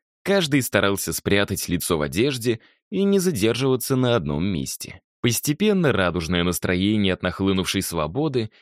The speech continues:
сменила тревога, и Катрин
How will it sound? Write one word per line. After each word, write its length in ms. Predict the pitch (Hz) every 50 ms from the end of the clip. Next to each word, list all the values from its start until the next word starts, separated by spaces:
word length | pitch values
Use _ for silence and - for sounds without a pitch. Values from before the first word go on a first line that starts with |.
| _ _
сменила 500 | - - - 127 160 190 214 208 208 202
тревога, 640 | - 170 202 185 117 95 87 87 85 78 80 78 95 - _ _ _ -
и 120 | 101 90
Катрин 520 | - 107 98 - 135 135 175 185 170 147